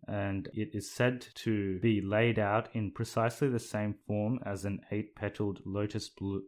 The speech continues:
blossom surrounded by a chain of snow mountains. At the center lies the palace of the king of Shambhala, who governed from the city called Kalapa. So apparently in the Doctor Strange comics, that's where the Ancient One is from. So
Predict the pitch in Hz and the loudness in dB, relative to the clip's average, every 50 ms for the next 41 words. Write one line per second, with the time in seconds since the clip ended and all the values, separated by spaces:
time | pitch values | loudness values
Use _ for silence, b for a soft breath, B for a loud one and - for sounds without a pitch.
0 | - - - 104 104 101 - - 101 101 127 143 143 - - 101 98 98 98 104 | -8 -4 0 0 0 0 0 -2 -2 -2 -2 -4 -4 -2 -2 -2 0 0 0 0
1 | 101 104 95 90 98 98 95 90 90 95 - - - 101 98 98 101 90 92 95 | 0 -2 -2 -2 -2 -2 0 -2 -4 -6 -8 -8 -6 -4 -2 -2 -2 -2 -4 -6
2 | 85 - - - 104 101 98 92 90 90 90 92 87 - - 82 80 - 120 127 | -6 -8 -4 -2 -2 -2 0 -2 -2 -2 -4 -4 -6 -8 -12 -12 -6 -2 0 0
3 | 123 - 135 135 - 117 117 117 - 113 107 98 101 101 98 90 92 - - 110 | 2 2 0 0 2 0 2 2 2 0 2 2 2 2 2 0 -4 -4 0 2
4 | 104 101 101 98 - 107 98 95 87 92 - - 120 117 110 110 104 - - 98 | 2 2 2 0 -4 -6 -6 -6 -6 -8 -6 -2 -2 0 0 0 -2 -2 -4 -6
5 | 87 85 80 90 87 90 90 98 107 113 117 - 113 107 92 - 110 110 113 110 | -6 -4 -4 -6 -4 -4 -4 -6 -6 -6 -4 -2 -2 -2 0 2 2 2 4 4
6 | 120 127 120 - - - 104 101 95 92 90 82 95 92 90 90 87 - - - | 2 0 0 -2 -2 -2 -2 0 0 -2 -2 -2 -2 0 0 -2 -2 -4 -8 -10
7 | - - 110 101 - 107 98 - - - - 98 95 90 85 - - - 98 95 | -4 -4 -4 -2 -2 -4 -4 -6 -6 -4 -2 -2 -2 -2 -4 -8 -6 -4 -4 -2
8 | 92 92 92 - - - 76 76 80 _ _ _ _ _ _ _ _ _ - - | -2 -2 -2 -4 -6 -10 -12 -12 -16 _ _ _ _ _ _ _ _ _ 0 2
9 | 117 110 107 107 - - - - - - 113 - - 135 135 131 123 120 113 104 | 4 4 4 4 0 -4 -14 -12 -6 -6 -2 2 4 6 6 6 6 4 4 4
10 | 95 - 117 113 101 104 95 - 110 104 - - - - - 107 101 101 - - | 2 0 0 0 0 0 0 2 0 0 0 -4 -8 -2 -2 -2 -2 -2 -6 -4
11 | - 104 101 104 - - - 107 101 - - - - - 98 101 101 98 92 92 | -2 2 4 4 4 4 4 0 0 -2 -6 -12 -10 -6 -2 -2 0 0 0 -2
12 | 87 87 - 107 104 101 95 98 104 110 110 104 - 98 - 101 101 95 90 87 | -2 -2 0 0 0 2 0 0 0 0 0 0 -2 -4 -4 -2 -4 -4 -4 -4
13 | 87 - - - 110 123 165 170 - - 95 90 90 87 87 | -8 -8 -2 0 0 0 0 -2 -2 -2 0 0 0 0 -2